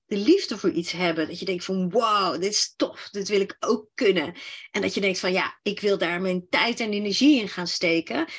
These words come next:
Die beslissing moet je maken. En van daaruit, ja,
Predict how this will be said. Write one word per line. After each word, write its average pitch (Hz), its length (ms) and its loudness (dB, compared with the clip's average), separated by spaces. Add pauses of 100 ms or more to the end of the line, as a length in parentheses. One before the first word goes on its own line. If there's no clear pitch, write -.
(100)
Die 285 200 4
beslissing 254 560 2
moet 269 200 2
je 214 80 -2
maken. 220 460 0
En 190 120 -6
van 202 180 -4
daaruit, 180 920 0
ja, 180 360 -6